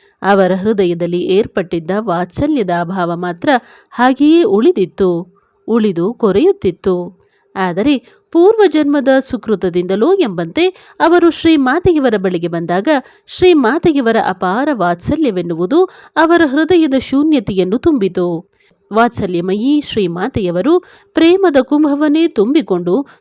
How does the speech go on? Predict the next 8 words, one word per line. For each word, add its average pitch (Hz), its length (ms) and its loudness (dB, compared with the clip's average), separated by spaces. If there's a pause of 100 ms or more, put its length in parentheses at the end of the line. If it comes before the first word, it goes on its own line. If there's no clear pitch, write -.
(120)
ತಮ್ಮ 196 280 -2
ಬರುವಿಕೆಗಾಗಿ 285 800 0
ಕಾದು 214 360 -4
ಕುಳಿತಿರುವಂತೆ 269 720 0
ಅವರಿಗೆ 175 420 -4
ಕಂಡಿತು. 180 680 -4 (500)
ಆ 196 260 0
ಅಭೂತಪೂರ್ವ 185 760 -2